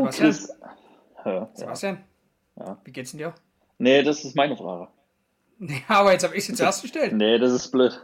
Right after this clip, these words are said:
Speaker 2: Das ist, war immer
Speaker 1: Aber
Speaker 2: meine Frage. Fang noch mal von vorne
Speaker 1: krieg ich
Speaker 2: an.
Speaker 1: jetzt,
Speaker 2: Fang noch, ruhig
Speaker 1: krieg
Speaker 2: noch
Speaker 1: ich
Speaker 2: mal
Speaker 1: jetzt
Speaker 2: von vorne
Speaker 1: trotzdem
Speaker 2: an.
Speaker 1: eine Antwort?
Speaker 2: Nee, fang noch mal von vorne an.
Speaker 1: Okay, dann kurz, also wird nicht gelöscht auf jeden Fall.
Speaker 2: Nee, es wird
Speaker 1: So.
Speaker 2: drin gelassen.
Speaker 1: Ja, na, okay.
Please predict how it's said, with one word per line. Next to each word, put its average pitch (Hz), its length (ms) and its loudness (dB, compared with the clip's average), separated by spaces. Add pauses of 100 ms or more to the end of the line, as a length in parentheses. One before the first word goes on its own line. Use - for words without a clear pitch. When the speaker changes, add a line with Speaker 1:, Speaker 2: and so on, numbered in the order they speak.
Speaker 2:
Das 104 220 -4
ist, 110 180 -6
war 101 360 2
immer 131 140 2
Speaker 1:
Aber 131 120 4
Speaker 2:
meine 127 180 2
Frage. 95 320 -4
Fang 151 160 -2
noch 165 100 2
mal 151 120 4
von 151 120 -6
vorne 151 240 -2
Speaker 1:
krieg 170 120 -2
ich - 80 -6
Speaker 2:
an. 131 60 -8
Speaker 1:
jetzt, - 0 -
Speaker 2:
Fang - 20 -16 (100)
noch, - 40 -20 (260)
ruhig 135 120 -2
Speaker 1:
krieg - 0 -
Speaker 2:
noch 131 60 0
Speaker 1:
ich - 40 0
Speaker 2:
mal - 60 2
Speaker 1:
jetzt - 160 -2
Speaker 2:
von - 20 -12
vorne 185 120 0
Speaker 1:
trotzdem 240 180 0
Speaker 2:
an. 220 60 -2
Speaker 1:
eine - 20 -6 (140)
Antwort? - 120 -6 (320)
Speaker 2:
Nee, 123 220 4
fang 143 180 -2
noch 135 80 -2
mal 123 120 0
von 117 160 -4
vorne 123 260 2
an. 101 180 -8 (180)
Speaker 1:
Okay, 196 200 0
dann 190 220 2
kurz, 202 260 -2
also 185 220 -6
wird 196 120 -2
nicht 208 140 2
gelöscht 170 320 2
auf 147 80 -6
jeden 156 140 -6
Fall. 196 200 2 (180)
Speaker 2:
Nee, 101 260 -2
es 107 100 -2
wird 151 120 0
Speaker 1:
So. 139 60 0
Speaker 2:
drin 104 100 0
gelassen. 98 380 -4
Speaker 1:
Ja, 143 320 -4 (300)
na, 196 380 -4
okay. 185 240 -12